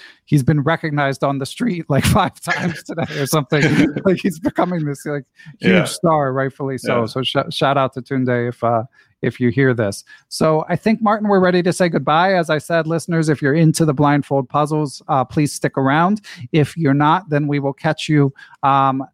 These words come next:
Speaker 1: next, uh, hopefully at the end of January, with a review of the classic book, one of my personal favorites,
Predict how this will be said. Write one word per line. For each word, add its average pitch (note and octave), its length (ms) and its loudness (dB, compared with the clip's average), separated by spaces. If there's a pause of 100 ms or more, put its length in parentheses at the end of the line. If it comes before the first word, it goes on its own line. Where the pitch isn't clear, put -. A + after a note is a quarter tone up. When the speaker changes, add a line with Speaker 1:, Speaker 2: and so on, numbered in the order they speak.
(200)
Speaker 1:
next, D#3 580 -2
uh, D#3+ 100 -2 (120)
hopefully D#3+ 420 2
at C#3 140 0
the C#3+ 140 0
end D3+ 180 2
of C3+ 120 -2
January, C#3+ 760 2
with C3+ 360 -2 (120)
a C3+ 300 2
review C3+ 520 2
of B2+ 260 0
the B2+ 280 2 (240)
classic C#3+ 540 -2 (160)
book, B2+ 400 -4
one C#3+ 180 2
of C#3+ 80 4
my D#3 180 2
personal C#3+ 460 -8
favorites, B2 580 -6